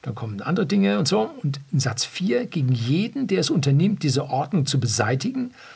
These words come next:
haben alle Deutschen das Recht zum Widerstand,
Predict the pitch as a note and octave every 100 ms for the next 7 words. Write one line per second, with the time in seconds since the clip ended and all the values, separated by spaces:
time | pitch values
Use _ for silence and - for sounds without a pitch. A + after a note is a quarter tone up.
0 | - B2 A#2 - C3+ A#2+ - B2 F3 F#3+
1 | C3+ A2+ - D#3 C#3 - - A2 C#3 D3
2 | - D#3 F#3